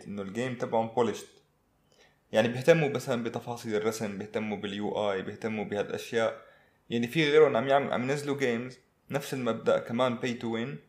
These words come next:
وبيعملوا لك design سيء ويو آيات سيئين، وهمهم بس يطلعوا مصاري. فلا شك إنه موضوع الموبايل جيمز خصوصي عم، عم يستخدموا كتير أساليب بس يسحبوا مصاري من العالم،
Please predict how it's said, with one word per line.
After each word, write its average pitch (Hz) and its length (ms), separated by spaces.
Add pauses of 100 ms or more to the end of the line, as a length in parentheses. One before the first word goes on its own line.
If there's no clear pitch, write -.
(420)
وبيعملوا 135 540
لك 139 160
design 113 640 (180)
سيء 123 600
ويو 90 720
آيات 107 280
سيئين، 117 460
وهمهم 120 440
بس 143 200
يطلعوا 104 320
مصاري. 107 420 (220)
فلا 107 720
شك - 360
إنه 117 280
موضوع 98 480
الموبايل 104 580
جيمز 101 360 (260)
خصوصي - 380
عم، 92 200
عم 95 140
يستخدموا 117 400
كتير 104 220
أساليب 107 360
بس 107 180
يسحبوا 107 300
مصاري 101 400
من 92 100
العالم، 92 420